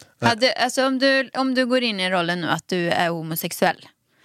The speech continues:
Speaker 2: och så är det en kille som kommer, eller vi säger så här: "Nej, du, du är, eh, heterosexuell." Så är det en tjej som kommer och beskriver sitt könsorgan ungefär på samma sätt här nu som Bosse.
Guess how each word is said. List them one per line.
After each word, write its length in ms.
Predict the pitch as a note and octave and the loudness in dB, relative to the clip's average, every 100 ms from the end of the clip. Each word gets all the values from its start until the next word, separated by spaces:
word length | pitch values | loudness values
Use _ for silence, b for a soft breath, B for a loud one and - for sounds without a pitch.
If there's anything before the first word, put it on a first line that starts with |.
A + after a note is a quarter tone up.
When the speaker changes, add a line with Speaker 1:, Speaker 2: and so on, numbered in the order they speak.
| b b b b b b | b b b b b b
Speaker 2:
och 100 | - | -4
så 80 | G3+ | 2
är 120 | A#3 | 2
det 60 | G3+ | 0
en 80 | F#3 | -6
kille 440 | - G3 E3+ G#3 | -6 -2 0 0
som 200 | A3+ G#3 | -2 -8
kommer, 260 | G3+ F3+ E3+ | -6 -6 -2
eller 280 | A#3+ D#4 C4+ | 0 0 -2
vi 140 | D#4 | -6
säger 240 | - A#4+ G4 | -4 -4 0
så 100 | B3 | 0
här: 80 | |
"Nej, 160 | F#3+ C#4 | 0 -2
du, 240 | D#4+ F4 | -2 -2
du 400 | C4 D#4 F#4 E4+ C#4+ | -2 -2 -4 -2 -2
är, 380 | - A#3+ G#3+ G3 | 0 2 2 0
eh, 200 | F#3+ F3+ - | 0 -2 -2
heterosexuell." 760 | G#3 F#3 F3+ F3+ - D3+ - | -2 -2 -4 -6 -2 -2 -4
Så 160 | - A#3+ | -4 0
är 80 | C4 | 2
det 80 | C#4 | 2
en 60 | |
tjej 320 | B3+ C#4+ D#4+ | 0 0 0
som 220 | F4 F#4+ F4 | -2 -4 -2
kommer 400 | D4 F3 E3 E3+ B B B | -2 0 -2 -2 B B B
och 160 | - A3 | 0 0
beskriver 720 | A#3+ - A#3+ G#3+ F#3 G3 G3 | -2 -2 0 0 2 0 0
sitt 340 | - F3 - - | -4 -6 -8 -4
könsorgan 920 | - A#3 F3+ - F#3 F#3+ C#4+ B3+ A#3+ | 0 0 0 -4 -4 0 0 0 -4
ungefär 380 | G#3+ G#3 G3 E3 | -6 -2 0 -2
på 120 | F3+ | -4
samma 440 | - A3 F3 F3+ | 0 0 0 -2
sätt 300 | F3+ - - - | 2 0 -2 -2
här 140 | A3+ | -2
nu 220 | F3+ D#3 | 0 -2
som 380 | D#3+ G3 D#3 D3 D3 | -2 0 -2 -2 -2
Bosse. 460 | F3+ F#3 - - | -2 -2 -2 -2